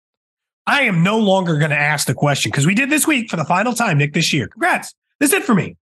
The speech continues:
Final time this year. Do we actually think they can move the ball against this defense, considering how good it has been against everybody?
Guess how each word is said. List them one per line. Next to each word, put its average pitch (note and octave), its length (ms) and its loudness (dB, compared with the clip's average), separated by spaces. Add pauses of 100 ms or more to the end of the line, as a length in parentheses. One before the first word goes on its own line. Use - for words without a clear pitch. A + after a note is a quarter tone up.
(240)
Final F4 180 2
time E4 180 0
this E4 180 2
year. - 240 -4 (400)
Do G#3+ 80 2
we C#4 140 2
actually E4 440 0
think C4+ 240 0
they G3+ 100 0
can F#3+ 160 -2
move A#3+ 300 4
the B3+ 80 0
ball A3 360 2
against E3 360 0
this F3 160 2
defense, D3+ 340 0
considering D3+ 760 0 (340)
how B3+ 240 0
good C4 200 2
it G#3 120 2
has F#3+ 120 4
been E3 400 0
against D3+ 360 0
everybody? B2+ 540 -2